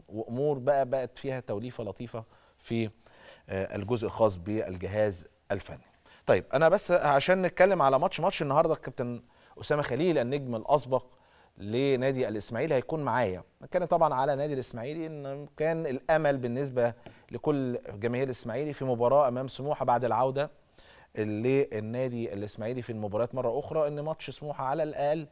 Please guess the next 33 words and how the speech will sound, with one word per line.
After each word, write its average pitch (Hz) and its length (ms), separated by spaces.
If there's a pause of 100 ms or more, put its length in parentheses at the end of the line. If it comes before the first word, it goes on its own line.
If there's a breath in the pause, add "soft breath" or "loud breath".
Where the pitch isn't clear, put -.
(280 soft breath)
ما 135 100
يبقاش 135 260
فيه 151 120
خساره. 101 280
النهارده 147 360
نادي - 260
الاسماعيلي 123 340
بيخسر 139 420 (680 soft breath)
من 120 120
سموحه 120 460
اتنين 123 200
واحد 135 220
في 110 60
الدقائق 110 380
الاخيره، 156 420 (1120)
وبالتالي 139 360
بيصعب 113 680 (440 soft breath)
الامور 117 360
على 113 220
نادي 117 240
الاسماعيلي. 104 540
نادي 120 100 (180)
الاسماعيلي 107 360
النهارده 107 420 (480 loud breath)
لعب 110 260
سبع 120 220
لقاءات، 104 600 (680)
يعني 95 200
ما 92 80
فاز - 420
ولا 113 200
مباراه. 92 300
تتخيلوا، 120 640